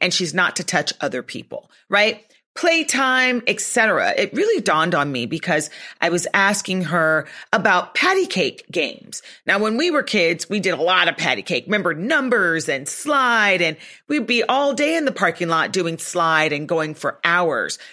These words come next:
Well, my daughter looked up innocently at me and very clearly said, "No, Mommy, we're in a pandemic. We're not allowed to touch each other." And I was like, "Oh my gosh, in a pandemic world, there is no patty cake."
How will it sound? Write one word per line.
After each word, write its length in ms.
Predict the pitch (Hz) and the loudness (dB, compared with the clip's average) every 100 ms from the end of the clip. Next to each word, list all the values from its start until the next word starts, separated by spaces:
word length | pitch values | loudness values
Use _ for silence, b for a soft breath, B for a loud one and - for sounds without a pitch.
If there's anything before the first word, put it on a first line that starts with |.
| B | B
Well, 280 | 233 196 175 | -2 2 2
my 280 | 170 175 196 | 4 4 4
daughter 360 | 196 175 160 156 | 4 2 2 0
looked 280 | 156 151 | -2 -2
up 160 | 160 151 | -4 -2
innocently 600 | 160 160 165 160 131 147 147 | 0 0 0 -4 -4 -2 -2
at 120 | - | -2
me 320 | 143 143 143 | -4 -4 -2
and 260 | 180 196 156 | 0 0 2
very 320 | 165 156 160 | 2 2 0
clearly 600 | - - 180 180 165 156 | -4 -2 0 2 0 -2
said, 360 | - 160 151 B B - | 0 0 0 B B -8
"No, 220 | 170 214 | -2 0
Mommy, 540 | 285 175 160 175 202 - | 0 0 -2 -4 -8 -8
we're 240 | 165 214 | -2 0
in 100 | 311 | 0
a 60 | 302 | -2
pandemic. 580 | 214 185 185 220 214 | -2 -2 -2 -4 -2
We're 100 | 185 | -2
not 180 | 175 190 | -2 -2
allowed 300 | 190 180 170 | -2 -2 -2
to 60 | 156 | -6
touch 360 | - 214 233 | -4 -4 -4
each 160 | 143 - | -6 -6
other." 380 | 95 - - - _ | -6 -8 -16 -20 _
And 80 | 226 | 2
I 120 | 233 | 4
was 160 | 262 226 | 4 4
like, 260 | 233 226 B B B B - | 2 2 B B B B -2
"Oh 260 | 247 240 254 | 0 2 0
my 320 | 269 294 302 - | 0 0 -2 -2
gosh, 800 | 349 339 349 349 302 233 - - b b b b _ _ | -2 0 2 2 2 2 -2 -4 b b b b _ _
in 100 | 214 | 0
a 80 | 196 | 0
pandemic 640 | 196 254 262 262 247 240 214 | 0 0 2 2 2 0 -2
world, 500 | 233 302 254 247 240 | 0 2 0 0 0
there 140 | 240 | 0
is 360 | 269 320 - 392 | 0 -2 -2 -2
no 220 | 277 156 | 0 -2
patty 420 | - 170 147 131 | -4 -2 -2 -4
cake." 420 | - 127 76 - | -8 -8 -8 -16